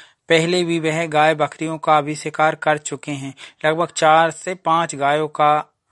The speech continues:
वह शिकार कर चुके हैं। इसके अलावा बकरियों को भी शिकार बना चुके हैं। बमोरी थाना प्रभारी अरविंद सिंह गौर ने बताया कि मगरमच्छ द्वारा एक व्यक्ति को खींचकर ले जाने की सूचना मिली है।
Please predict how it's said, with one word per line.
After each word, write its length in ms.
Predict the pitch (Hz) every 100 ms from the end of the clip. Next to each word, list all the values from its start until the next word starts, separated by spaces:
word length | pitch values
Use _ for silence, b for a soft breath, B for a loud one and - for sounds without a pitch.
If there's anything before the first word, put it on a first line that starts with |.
| -
वह 260 | 139 151
शिकार 380 | 151 143 - 147
कर 160 | 143 135
चुके 280 | - 131 139
हैं। 180 | 135 - B B
इसके 220 | 156 - 175
अलावा 420 | 160 160 165 165 _ _ _ _
बकरियों 600 | 151 147 156 170 165 180 - _ _ 147 _
को 220 | 170 170
भी 180 | 151 160
शिकार 400 | - 156 160 160
बना 260 | 147 147 151
चुके 300 | 151 143 143
हैं। 340 | 131 127 - _ _ _ - _ _ 427 466 _ 339 _ 494 494 B _ _ -
बमोरी 560 | 143 151 160 170 185
थाना 380 | 190 147 151 165
प्रभारी 520 | 156 - 143 147 165
अरविंद 360 | 170 151 160 165
सिंह 220 | 165 156
गौर 200 | 143 156
ने 120 | 156
बताया 360 | 147 147 156 156
कि 80 | 151
मगरमच्छ 520 | 151 147 156 156 -
द्वारा 280 | 151 147 151 -
एक 160 | 156
व्यक्ति 340 | 147 147 - 151
को 120 | 147
खींचकर 360 | - 139 - 151
ले 160 | 147
जाने 260 | 147 147 147
की 80 | -
सूचना 260 | 135 151
मिली 280 | 147 139 139
है। 160 | 135